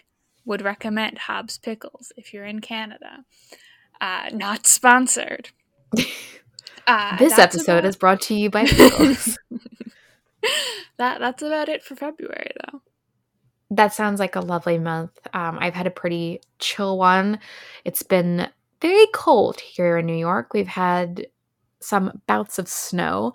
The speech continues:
Speaker 2: so it's been a lot of just sitting inside, cozying up, doing a lot of reading, which I will get to soon.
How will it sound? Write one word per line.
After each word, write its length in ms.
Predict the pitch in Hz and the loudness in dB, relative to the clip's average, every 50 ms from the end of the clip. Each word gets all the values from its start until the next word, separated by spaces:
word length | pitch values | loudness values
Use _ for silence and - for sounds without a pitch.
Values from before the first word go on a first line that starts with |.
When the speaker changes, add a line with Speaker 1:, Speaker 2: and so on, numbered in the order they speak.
| - - - - - _ _ | -10 -16 -20 -20 -20 _ _
Speaker 2:
so 160 | - - 214 | -6 -2 0
it's 160 | 214 202 196 - | 0 0 0 -2
been 140 | 226 214 | -2 -2
a 80 | 208 202 | -2 0
lot 280 | 196 196 196 202 196 - | 0 0 0 0 -2 -2
of 220 | - 202 190 180 - | -6 -6 -6 -6 -4
just 480 | - 190 185 185 180 - - - - _ - - - - - _ | -2 -2 0 0 -2 -4 -8 -12 -16 _ -20 -20 -20 -20 -18 _
sitting 360 | - - - - 226 - 247 | -6 0 0 2 2 2 2
inside, 680 | 247 240 233 - - 233 220 220 220 220 220 220 220 214 - - | 2 2 0 2 2 4 4 6 6 6 4 4 2 0 -4 -4
cozying 500 | - 247 247 233 220 208 208 196 190 190 | 0 2 2 4 4 2 2 0 2 0
up, 340 | 196 190 196 196 - _ | 0 0 0 -2 -4 _
doing 160 | - - 220 196 | 0 2 2 4
a 80 | 196 | 4
lot 140 | 196 190 185 | 4 4 2
of 140 | 175 170 180 | 2 2 2
reading, 460 | 202 208 208 214 208 208 208 214 220 | 2 4 4 4 4 4 2 0 -4
which 180 | 214 208 196 - | -4 -4 -2 0
I 80 | 196 185 | 2 2
will 100 | 185 180 | 2 2
get 220 | 180 180 180 - - | 0 -2 -4 -4 -6
to 220 | - - 185 175 | -4 -2 -2 -2
soon. 720 | 165 - - - - 196 185 180 175 170 170 175 185 220 | -2 -4 -8 -6 -2 0 0 2 2 2 0 0 0 -2